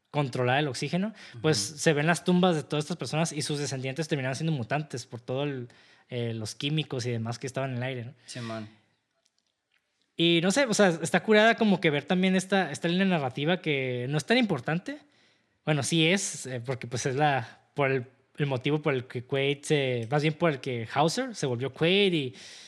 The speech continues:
Speaker 1: y en fin, ¿no? Pero,
Speaker 2: Simón.
Speaker 1: o sea, está,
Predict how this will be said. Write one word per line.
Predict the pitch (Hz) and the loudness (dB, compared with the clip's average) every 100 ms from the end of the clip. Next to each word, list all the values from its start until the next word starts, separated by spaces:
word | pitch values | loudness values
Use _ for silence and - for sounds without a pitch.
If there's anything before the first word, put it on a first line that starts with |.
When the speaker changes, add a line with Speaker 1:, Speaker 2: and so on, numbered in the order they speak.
| - - - - _ _ _ _ 139 | -20 -20 -20 -20 _ _ _ _ -6
Speaker 1:
y | 131 120 120 | -4 -2 -2
en | |
fin, | 117 143 | 0 -2
¿no? | 139 165 | 0 2
Pero, | 151 120 120 | 2 0 -2
Speaker 2:
Simón. | 160 156 151 | 0 2 0
Speaker 1:
o | 180 | 0
sea, | 190 | 0
está, | 170 147 143 135 | 2 0 0 -4